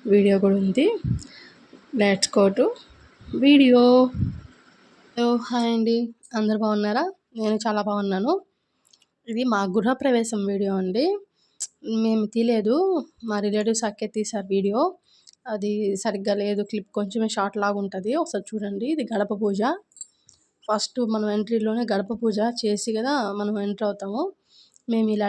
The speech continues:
డెకరేషన్ చేసాము హౌస్ని, మేమే చేసుకున్నాము. అంత పూ-, బంతి పూలు తెచ్చుకొని టెన్ కేజీస్, ఫిఫ్టీన్ కేజీస్ తెచ్చి మేమే ఇంట్లోనే అందరం కుట్టి ఇలా అన్ని డెకరేషన్కి ఒక వన్ అవర్ పట్టింది.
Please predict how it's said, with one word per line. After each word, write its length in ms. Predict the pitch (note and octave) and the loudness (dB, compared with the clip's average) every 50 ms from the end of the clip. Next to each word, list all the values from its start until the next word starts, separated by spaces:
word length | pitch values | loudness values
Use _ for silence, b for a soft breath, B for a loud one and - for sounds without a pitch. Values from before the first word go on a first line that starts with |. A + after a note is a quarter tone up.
| G3 G3+ | 0 -2
డెకరేషన్ 480 | G3 - G#3 G#3 G#3+ G#3+ - A3 G#3 G#3 | -2 -2 -2 -2 -2 -2 -2 -4 -2 -2
చేసాము 440 | G3+ G3 G3 - G3+ G3+ G3 A3 C#4+ F#4 G#4 G4 - _ - | -4 -6 -6 -8 -10 -8 -6 -6 -4 -4 -6 -8 -12 _ -6
హౌస్ని, 440 | A3 G3+ G3+ G3 - - G#3+ A#3+ D4+ E4 C#4 | -4 -4 -4 -4 -6 -6 -6 -6 -4 -4 -4
మేమే 260 | A3 G#3+ G#3+ G#3 G#3+ G#3 G3+ | -4 -2 -2 -2 -2 -2 -4
చేసుకున్నాము. 600 | G3+ G3+ - - - A3+ G#3+ F#3 F#3+ F#3+ G#3 C4+ F4+ G4+ B B B B B B B B B B B B B - | -6 -6 -6 -10 -10 -8 -6 -6 -4 -4 -4 -4 -4 -6 B B B B B B B B B B B B B -6
అంత 240 | G#3+ G#3 G3+ G3 - G#3 - - | -4 -4 -4 -2 -4 -6 -4 0
పూ-, 260 | A#3+ A3 G#3 G3+ - - A3 | 0 2 2 2 -2 -4 -4
బంతి 340 | G3 G3+ G3+ G#3 G3 A#3+ F#3+ - | -2 0 0 0 0 -2 -2 -2
పూలు 140 | G#3+ G3+ - G#3 | -2 -2 -2 -4
తెచ్చుకొని 480 | G3 G3 - - G#3+ G#3 G#3+ B3+ D#4+ F#4+ F4+ B3+ G#3 G3+ G3 - | -8 -8 -8 -8 -6 -4 -2 0 0 0 0 0 -2 -4 -2 -2
టెన్ 160 | G3+ G#3 G#3 G3+ | -2 -2 -2 -2
కేజీస్, 400 | G#3+ G#3+ G#3+ G3+ A3+ A3+ A3+ - D#4+ F4+ F4 C#4 A#3+ A3+ _ _ - - | -2 -2 0 0 0 0 0 0 -2 -2 -2 -2 -4 -8 _ _ -14 -8
ఫిఫ్టీన్ 340 | B3 A#3 A#3+ - - G#3+ G#3 A3 | -8 -8 -6 -4 -6 -6 -4 -2
కేజీస్ 300 | G#3+ G#3+ G#3+ A3+ A3 - A3 | -2 -2 -2 -2 -4 -4 -6
తెచ్చి 240 | G#3 G3 - B3+ B3 A#3 G#3+ | -6 -6 -6 -8 -6 -4 -4
మేమే 260 | G#3+ G#3+ G#3+ A3 G#3+ G#3 | -2 -2 -2 -2 -2 -2
ఇంట్లోనే 400 | G#3 G3+ G#3+ G#3 G#3 G#3 G#3 G#3 G3+ G3+ | -4 -4 -4 -4 -2 -2 -2 -4 -4 -4
అందరం 280 | G3+ G3+ G#3 A3 G#3+ G3 - | -6 -6 -6 -6 -8 -8 -8
కుట్టి 300 | G#3+ - _ - C#4+ E4 F4 E4+ - _ B B B B B B B B B B - A3 | -10 -10 _ -6 -6 -4 -6 -6 -10 _ B B B B B B B B B B -4 0
ఇలా 140 | G#3+ G#3+ G3+ | 0 0 2
అన్ని 240 | G3+ G3+ G#3 A3 G#3+ G3 G3+ | 2 2 2 2 2 0 0
డెకరేషన్కి 600 | G3+ - G#3 G#3+ G#3 - - G#3 G3+ G3+ - C4 B3+ A#3 | -2 -2 -4 -4 -4 -2 -2 -4 -4 -2 0 2 2 2
ఒక 80 | G#3+ A3 G3+ | 2 0 0
వన్ 180 | G3+ G3+ G3 G3 G3+ | 0 0 0 0 -2
అవర్ 160 | G#3 G#3 - | -2 -2 -2
పట్టింది. 440 | G#3 G3+ - G3+ G3 G3 G3+ A#3 D#4 | -6 -6 -4 -4 -2 -2 0 0 0